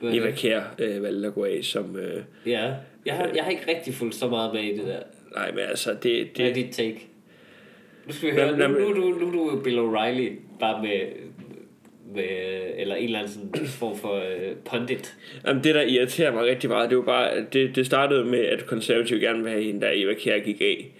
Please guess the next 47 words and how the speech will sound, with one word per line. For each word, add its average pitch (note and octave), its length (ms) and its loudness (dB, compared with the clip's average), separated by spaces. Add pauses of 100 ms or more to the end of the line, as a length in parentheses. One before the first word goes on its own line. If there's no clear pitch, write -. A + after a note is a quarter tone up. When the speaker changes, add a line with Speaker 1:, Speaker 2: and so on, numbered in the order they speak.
(120)
Speaker 1:
Ja. - 180 -2
Speaker 2:
øh, F2 160 4
fordi F#2+ 160 2 (120)
de G#2+ 60 0
ikke G#2+ 140 -2
stolede G#2+ 400 0
på F#2 100 -4
hende G#2+ 140 -2
længere, - 280 -4
simpelthen. - 500 -8
Speaker 1:
Okay. C3+ 200 -6 (400)
Speaker 2:
Og A#2 160 0
så, D3+ 320 4
øh, D2 460 0
hvad G#2+ 100 2
hedder A#2+ 160 2
han A2 80 -2
nu, A2+ 200 2
øh, - 140 -2
sagde A#2 420 2
Lars A2 280 0
Løkke C#3+ 180 4
Speaker 1:
Altså, B2 140 0
jeg G#2+ 80 -2
har A#2+ 80 -2
allerede A2 200 -2
mistet G2 240 -8
interessen. C3+ 680 -2
Speaker 2:
Ja, A2+ 160 6
så C#3+ 120 0
Speaker 1:
<laughs> - 0 -
Nej, C3 80 0
Speaker 2:
sa-, C#3+ 160 2
Speaker 1:
men D3+ 100 0
hvad D#3 140 0 (100)
så? B2 120 -4 (160)
Speaker 2:
så - 200 -2
sagde D3+ 160 4
Lars B2+ 240 2
Løkke, C3+ 280 4 (160)
øh, G#2 260 2
"Nej, E3 240 4 (340)
det, G3+ 340 0
det G#3+ 120 0
skal G3 240 2
hun F3 140 0
ikke. F3 240 0